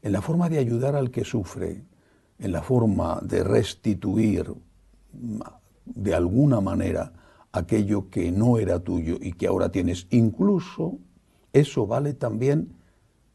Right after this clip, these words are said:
si lo que tienes lo has heredado y procede del dinero injusto. Es decir, si el que te lo dio en herencia lo adquirió de una manera injusta.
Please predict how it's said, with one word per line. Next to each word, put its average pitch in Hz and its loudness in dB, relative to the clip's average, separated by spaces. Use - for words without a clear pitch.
si - -4
lo 82 0
que 85 -6
tienes 127 0
lo 92 0
has 113 -2
heredado 113 -2
y 107 2
procede 104 -2
del 90 -2
dinero 82 0
injusto. 82 -4
Es - -10
decir, 85 -2
si 92 -2
el 87 0
que 87 -2
te 87 0
lo 82 0
dio 120 6
en 127 2
herencia 131 2
lo 95 4
adquirió 92 0
de 101 -2
una 87 0
manera 87 -2
injusta. - -8